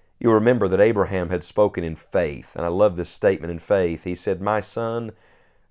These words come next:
God will provide Himself a lamb for a burnt offering."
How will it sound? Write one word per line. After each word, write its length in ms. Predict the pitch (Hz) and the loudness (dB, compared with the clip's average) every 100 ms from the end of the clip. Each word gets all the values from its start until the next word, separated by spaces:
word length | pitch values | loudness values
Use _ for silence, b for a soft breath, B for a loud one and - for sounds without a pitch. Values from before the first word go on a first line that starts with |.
| - 90 | -14 4
God 560 | 107 120 113 95 82 | 10 10 10 8 4
will 180 | 87 92 | 0 -2
provide 640 | - 95 82 95 101 101 | 0 -4 2 4 4 2
Himself 720 | 87 98 87 - - 117 107 - | -2 -6 -6 -6 2 4 4 0
a 80 | 85 | -2
lamb 400 | 82 90 82 76 | -2 -2 -6 -6
for 160 | 90 | -4
a 40 | 82 | -2
burnt 220 | 82 80 | -4 -4
offering." 440 | 73 73 - - | -6 -6 -12 -18